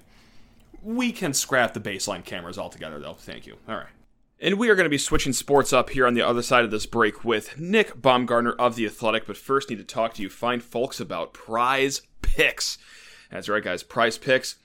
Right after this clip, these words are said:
Heard us talk about it for quite some time now, and, uh, usually you don't talk about college football daily fantasy, but, uh, uh, uh, that's not all with Prize Picks, as they are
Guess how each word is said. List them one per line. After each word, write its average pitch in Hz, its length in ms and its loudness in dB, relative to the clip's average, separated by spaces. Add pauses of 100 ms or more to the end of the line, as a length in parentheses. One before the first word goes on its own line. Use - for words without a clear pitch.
(520)
Heard 202 120 0
us - 80 -4
talk 185 240 4
about 123 240 6
it - 60 -4
for 110 120 -4
quite - 480 4
some 117 180 -4
time 135 320 -4
now, 135 260 0
and, 139 140 -4
uh, 143 80 -4
usually 359 440 0
you 339 60 -4
don't 320 180 -2
talk 285 200 2
about 254 200 -2
college 233 420 -2
football 175 640 2
daily 101 280 -4
fantasy, 120 500 -8
but, 117 260 -8
uh, 131 220 -4
uh, 139 180 0
uh, 156 220 4
that's 135 280 0
not 139 140 2
all 147 80 4
with 143 160 0
Prize 135 280 0
Picks, 156 360 -4
as 117 140 -6
they 131 120 -2
are 135 180 -2